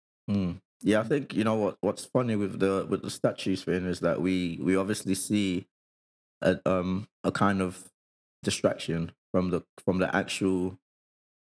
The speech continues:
Speaker 1: from the actual goals that people are trying to achieve. Like, we, you know, no one, obviously taking down statues is great and all, but that wasn't the aim. It was never the aim of, of any of this
Speaker 2: Yeah.
Speaker 1: movement.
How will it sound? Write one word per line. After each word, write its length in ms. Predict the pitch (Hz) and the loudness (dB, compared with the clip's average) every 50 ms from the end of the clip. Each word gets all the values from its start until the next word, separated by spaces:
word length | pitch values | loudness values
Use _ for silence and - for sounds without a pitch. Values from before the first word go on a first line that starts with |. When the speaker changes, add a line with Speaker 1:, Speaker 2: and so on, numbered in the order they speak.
| _ | _
Speaker 1:
from 120 | - 95 98 | -2 2 2
the 60 | 92 | 4
actual 320 | 98 101 90 - - 101 | 4 2 2 0 -2 0
goals 280 | 85 87 95 95 92 - | 0 2 2 2 2 0
that 220 | - 92 87 78 - | 0 0 0 0 0
people 260 | - 104 92 - 101 | -2 -4 -2 0 0
are 40 | 85 | -2
trying 260 | - - - 87 85 | 0 0 0 0 0
to 60 | 85 85 | 0 -2
achieve. 480 | 82 - - 107 95 87 87 80 - | -4 -2 -2 0 0 0 -2 -2 0
Like, 240 | 87 85 82 - - - - | 0 0 0 -2 -6 -12 -4
we, 140 | - 98 92 | -2 0 0
you 160 | 71 78 92 | 2 0 0
know, 160 | 90 82 80 | 0 0 0
no 180 | 82 90 98 101 | 0 0 0 0
one, 240 | 101 104 92 - - _ _ - - - _ | 0 0 -2 -4 -6 _ _ -20 -20 -2 _
obviously 320 | - 110 101 104 - - | 2 2 2 0 -4 -2
taking 300 | - 110 95 92 - 98 | 0 0 0 0 0 0
down 140 | 92 87 82 | 0 0 -2
statues 500 | - - 98 104 - - 92 82 - - - | -2 -2 -2 -2 -2 -4 -8 -10 -10 -12 -18
is 60 | - - | -18 -4
great 220 | - 90 90 80 67 | 0 2 2 2 2
and 120 | 76 78 | 0 0
all, 200 | 80 78 80 76 - | -2 -2 -2 -2 0
but 220 | 76 78 78 - - - | 0 -2 -2 -4 -2 0
that 180 | 95 98 95 | 2 2 2
wasn't 320 | 98 101 95 90 87 80 78 | 2 0 -2 -2 -2 -2 0
the 160 | 80 60 64 | 0 0 2
aim. 220 | 87 82 80 80 | 0 0 0 0
It 40 | 80 | -2
was 140 | 80 82 - | -2 0 0
never 180 | 90 90 87 | 0 0 0
the 160 | 82 78 73 80 | 0 0 0 0
aim 320 | 82 82 80 80 85 - - _ _ _ - | 0 0 -2 -2 -4 -6 -10 _ _ _ -4
of, 260 | - 73 - - - - | -4 -2 -2 -4 -6 -2
of 200 | - 78 80 - | 0 0 0 2
any 200 | - 87 87 85 | 0 0 0 0
of 120 | 80 76 - | -2 -2 -4
this 120 | 95 95 | -4 -2
Speaker 2:
Yeah. 120 | 98 95 | -2 0
Speaker 1:
movement. 400 | 85 85 85 80 69 65 62 - | 0 0 -2 -2 -4 -4 -4 -6